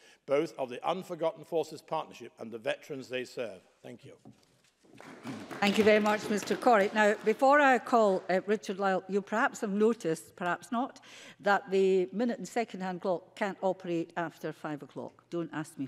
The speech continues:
Speaker 2: why. It's technological. They put men on the moon, but we can't do clocks. So you'll have to,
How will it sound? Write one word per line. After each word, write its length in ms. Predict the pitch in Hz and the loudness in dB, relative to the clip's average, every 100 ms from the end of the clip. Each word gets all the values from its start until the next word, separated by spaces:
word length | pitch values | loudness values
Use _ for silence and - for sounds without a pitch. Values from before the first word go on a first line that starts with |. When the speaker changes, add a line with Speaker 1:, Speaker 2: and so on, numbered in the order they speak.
| - | -8
Speaker 2:
why. 320 | 165 160 156 - | -8 -6 -8 -12
It's 140 | 151 | -18
technological. 920 | - 180 147 147 170 170 180 180 165 160 - - - - | -12 -10 -6 -4 -4 -6 -10 -8 -8 -10 -20 -20 -20 -16
They 100 | 143 | -16
put 280 | - 180 - _ _ | -10 -8 -8 _ _
men 240 | 160 185 185 | -8 -4 -2
on 80 | 170 | -2
the 80 | |
moon, 340 | 175 262 294 262 | 0 2 2 2
but 160 | 226 | 0
we 100 | 180 | -4
can't 460 | 175 180 165 - 151 | -6 -4 -4 -6 -6
do 180 | 156 151 | -4 -4
clocks. 640 | - 277 277 - - - - - - - - | 0 4 6 4 -4 -12 -16 -18 -18 -20 -2
So 320 | - 247 175 | 6 6 4
you'll 220 | 196 240 | 2 2
have 280 | 220 339 349 | 4 4 4
to, 140 | - | 4